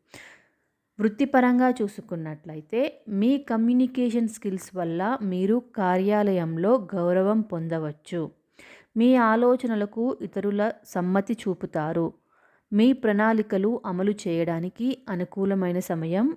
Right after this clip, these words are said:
ఆరు-, ఈరోజు ఉంది. ఉద్యోగంలో పదోన్నతికి గ్రౌండ్ వర్క్ వేయవచ్చు. మేనేజ్‌మెంట్ మీ పనితీరు పట్ల మెచ్చుకుంటుంది. మీరు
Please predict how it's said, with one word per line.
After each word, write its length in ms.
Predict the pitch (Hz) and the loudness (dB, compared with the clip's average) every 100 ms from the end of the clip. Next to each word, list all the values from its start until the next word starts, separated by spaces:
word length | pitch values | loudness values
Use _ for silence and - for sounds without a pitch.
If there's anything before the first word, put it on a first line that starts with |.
| - | -4
ఆరు-, 300 | 196 175 170 - | -4 -2 -2 -2
ఈరోజు 400 | 180 185 180 196 | 0 2 2 0
ఉంది. 380 | 175 156 175 165 - _ _ _ _ _ _ | -4 -2 -2 -4 -8 _ _ _ _ _ _
ఉద్యోగంలో 840 | 226 202 233 277 254 226 202 208 240 285 - | -4 -2 6 6 6 2 2 2 2 0 -6
పదోన్నతికి 840 | 196 185 208 226 208 208 190 220 262 - | -8 -4 -2 0 -2 -6 -10 -6 -6 -6
గ్రౌండ్ 440 | 175 190 190 220 214 | -2 2 2 2 2
వర్క్ 280 | 208 208 240 | 0 0 -4
వేయవచ్చు. 680 | 202 175 185 165 165 - 156 - _ _ _ _ | -2 0 0 -2 -4 -8 -8 -10 _ _ _ _
మేనేజ్‌మెంట్ 800 | 196 202 233 254 269 233 214 214 208 | -2 2 4 4 4 2 0 -2 -2
మీ 140 | 196 202 | -4 -4
పనితీరు 540 | 202 170 170 202 208 | -4 -8 -6 -6 -6
పట్ల 340 | 214 160 - 180 240 | -4 -8 -2 2 2
మెచ్చుకుంటుంది. 1080 | 214 175 - 190 - 165 151 160 156 175 165 - _ _ _ _ - | 2 -2 -6 -10 -8 -10 -8 -8 -4 -2 -4 -8 _ _ _ _ -4
మీరు 440 | 208 226 269 277 | 2 4 6 4